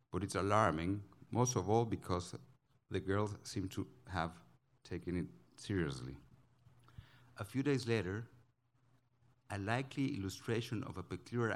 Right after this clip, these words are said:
aspect of human intelligence comes to me in a dream. It was one of those dreams in which the dreamer is a neutral, neutral entity, bodiless, a mere spectator.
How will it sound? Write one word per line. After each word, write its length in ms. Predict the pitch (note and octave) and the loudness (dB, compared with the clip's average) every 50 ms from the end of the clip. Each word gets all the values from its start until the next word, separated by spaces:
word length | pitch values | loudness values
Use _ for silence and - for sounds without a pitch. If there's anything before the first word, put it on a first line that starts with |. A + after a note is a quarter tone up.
| - | 0
aspect 480 | G2 G#2 A2 A2+ - - - G2 - - | 0 -2 -2 -2 -4 -6 -8 -8 -8 -8
of 160 | F#2 F2+ - - | -10 -10 -10 -8
human 320 | - A#2+ A2+ A2+ A2 G#2 | -4 -2 0 0 0 0
intelligence 720 | F#2+ F2 F2 F2+ G#2+ A2+ A#2+ A#2+ A#2 A#2+ A#2+ B2+ C3 C3+ - - - - - - - - - - - _ _ - | -2 -2 -2 -2 -2 -2 -2 -4 -4 -4 -4 -4 -4 -6 -10 -16 -18 -20 -20 -20 -20 -20 -20 -20 -20 _ _ -8
comes 360 | - A2 A2+ A2 - - - - - - | -4 -2 -2 -2 -4 -6 -12 -14 -14 -10
to 120 | - G#2+ | -6 -4
me 280 | G2 G2+ A2 A2+ B2 C#3 B2 | -2 0 0 0 -2 -2 -4
in 100 | G2+ F#2 | -4 -4
a 80 | E2+ | -4
dream. 480 | E2+ E2 F#2 G2 F#2+ E2 D2 C2+ C2+ C2+ - - - - - - - - - - - - - - - - - - - - - - - - _ _ _ - _ - | -4 -2 0 0 0 0 -2 -4 -8 -10 -14 -16 -18 -20 -20 -20 -20 -20 -20 -20 -20 -20 -20 -20 -20 -20 -20 -20 -20 -20 -20 -20 -20 -20 _ _ _ -20 _ -4
It 80 | - | 0
was 180 | F#2+ G#2 G2+ G2 F#2+ - - | 2 2 2 2 -2 -6 -4
one 200 | F#2+ G2+ G#2 A2 | -2 0 0 2
of 120 | F#2 F#2 | 2 6
those 220 | F#2+ G2 G2 F2+ - | 6 8 8 6 4
dreams 320 | - A#2+ B2+ D3 D#3+ C3+ - | 4 4 4 4 4 2 0
in 140 | G2 F2+ | 0 0
which 180 | F2 F#2+ F2+ - | 0 0 -2 -2
the 200 | - F#2 F#2 F#2+ | -4 -2 -2 -2
dreamer 440 | E2+ F2 G#2+ A#2+ B2 B2+ B2+ B2+ B2 - - - - - - - - _ _ _ _ _ _ _ _ _ | 0 2 4 4 4 4 2 0 -2 -6 -10 -14 -20 -20 -20 -20 -20 _ _ _ _ _ _ _ _ _
is 180 | - A2 G2 F#2+ | -6 -6 -4 -2
a 80 | F#2+ F2+ | -2 -2
neutral, 460 | F#2+ G#2 A2+ A#2 - - A#2 A2+ - - | 0 0 -2 -2 -4 -4 -4 -4 -4 0
neutral 560 | - A2 A#2+ C3+ C3+ C3+ C3+ C3+ B2 B2 B2+ - - - - - | 2 4 6 6 4 4 2 2 2 2 2 0 -6 -10 -4 0
entity, 560 | B2 B2+ C3+ C3+ - - - - - - - - - - - - - - - _ - - - | 0 0 2 0 -2 -4 -6 -8 -10 -12 -12 -14 -18 -20 -20 -20 -20 -20 -20 _ -14 -4 0
bodiless, 640 | G#2 G#2+ G#2 G2 E2+ C#2 C#2 C#2 C#2 C2+ - - - - - - _ _ _ _ _ _ - | 2 2 4 2 0 -2 -2 -4 -4 -6 -8 -14 -18 -20 -20 -20 _ _ _ _ _ _ -6
a 60 | F#2+ | -2
mere 340 | F2+ G2 G2+ G#2 G2+ G2 - - | 0 2 2 2 2 0 -2 -6
spectator. 760 | - - - - G#2 G#2 - - - D#2 C2+ - - - | -10 -12 -8 -6 -6 -6 -6 -6 -6 -6 -6 -6 -8 -14